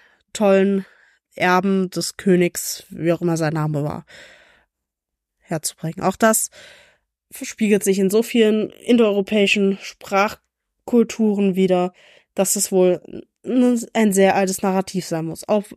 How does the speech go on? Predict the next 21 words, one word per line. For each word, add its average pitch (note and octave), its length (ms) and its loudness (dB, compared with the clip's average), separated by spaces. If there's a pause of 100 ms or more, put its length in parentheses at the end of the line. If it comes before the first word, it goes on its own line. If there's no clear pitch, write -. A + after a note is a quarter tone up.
(140)
wenn G3+ 300 2
das F#3+ 180 0
einfach F3 260 -4
so G3 220 0
ein F#3+ 180 -2 (1080)
Standardnarrativ F#3 1200 2
für F#3+ 560 0
eine F3+ 440 0 (640)
patrilinear F#3+ 960 2 (120)
organisierte F#3 880 0
Kultur G3 460 -2
ist, - 240 -4
dass E3 160 -4
es - 320 -6 (400)
nicht G3+ 240 0
unbedingt E3+ 720 -2 (640)
einen F3+ 260 2
Grundmythos A#3+ 720 4
geben G#3+ 200 4
muss, G3 220 2
sondern F3+ 380 2